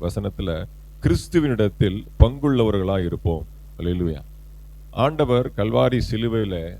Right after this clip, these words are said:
நமக்கு சம்பாரிச்சு வச்ச மிகப்பெரிய சொத்து என்ன அப்படின்னா, நித்திய ஜீவன். அல்லேலூயா. பரலோக வாழ்க்கை தான் ஆண்டவர் நமக்கு சொத்தாக சம்பாதிச்சு வச்சிருக்கிறார்.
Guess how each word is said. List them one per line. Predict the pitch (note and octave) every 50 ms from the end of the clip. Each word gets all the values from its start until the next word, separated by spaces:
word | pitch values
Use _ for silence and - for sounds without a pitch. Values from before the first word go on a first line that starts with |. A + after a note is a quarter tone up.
| - -
நமக்கு | F#2 F#2 G2 G2 - - G2 F2+ F2+ E2+ -
சம்பாரிச்சு | - F#2+ G2+ A2 B2 B2 A#2+ A#2+ A#2+ - -
வச்ச | G#2 F#2+ - - F#2 F2+ E2 E2 D#2+ - -
மிகப்பெரிய | F#2 F#2+ A2 B2 - - B2+ A2+ A#2 A2+ A2 G2 F2 E2 - -
சொத்து | - - - G2+ G2+ - - - A2 G2 F2 D#2+
என்ன | E2+ F#2 F#2 F#2 F2
அப்படின்னா, | - - F2 E2 F2 F#2+ F2 D#2 D2 - - - - -
நித்திய | F2+ F2 - - F#2+ F2+ E2+ -
ஜீவன். | D#2+ D#2+ D#2+ - - - - - - - - - - -
அல்லேலூயா. | - E2+ E2+ F2 E2+ D#2 D#2 C#2+ D2+ - - - - - - - - - -
பரலோக | - F#2 F#2 G#2+ A#2+ B2 B2 A2 G#2
வாழ்க்கை | F#2+ F#2 G2+ G#2 G2 - - G2 G2
தான் | A#2+ A#2+ G2+
ஆண்டவர் | G2+ G2+ F#2+ G2+ F#2+ F#2 F2
நமக்கு | F2 E2+ F2 E2+ - A2 G#2 F2+ E2+ G2+ - - - - - - - - -
சொத்தாக | - - A#2+ A2 A#2+ - - - D3+ C3 A2 G#2 B2 B2 -
சம்பாதிச்சு | - G2 G2 G#2 G#2+ G#2+ G#2 - F#2 E2+
வச்சிருக்கிறார். | - - E2 - - D2 - -